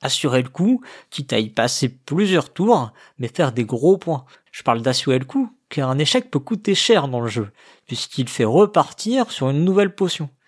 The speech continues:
D'autant plus que s'il est interdit de masquer la vue aux autres joueurs et joueuses,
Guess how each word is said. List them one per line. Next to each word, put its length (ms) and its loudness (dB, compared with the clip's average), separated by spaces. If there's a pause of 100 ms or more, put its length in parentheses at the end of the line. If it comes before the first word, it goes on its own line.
(380)
D'autant 240 -4
plus 340 -4
que 320 0
s'il 300 -2
est 120 0
interdit 440 2
de 80 -2
masquer 480 0
la 100 4
vue 320 0
aux 220 -6
autres 260 -2
joueurs 400 2
et 60 -10
joueuses, 560 2